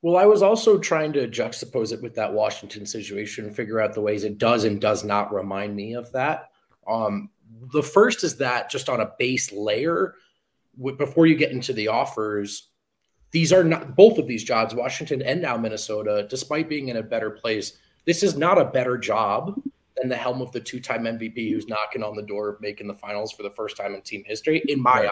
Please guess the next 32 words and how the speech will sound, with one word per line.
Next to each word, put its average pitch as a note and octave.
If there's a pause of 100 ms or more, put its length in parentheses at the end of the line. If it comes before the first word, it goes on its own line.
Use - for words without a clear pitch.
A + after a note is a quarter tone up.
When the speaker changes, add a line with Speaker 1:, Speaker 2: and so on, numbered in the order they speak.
(140)
Speaker 1:
eyes. E3 (320)
Speaker 2:
Correct. G#2+
Speaker 1:
But - (200)
the E3
Washington D3+
deal C3
had B2+
this A#2+
element D3
of A2
the B2
regional A#2
connection. A2+
It C3+
was B2
his G#2+
dream A2
job. - (560)
Um, G#2
and, A#2
and A#2+
so B2+
there B2+
was B2
a, A2+
I A2+
can't, D3 (280)
I B2+
can't E3
ignore C3
this G#2+
element. G2+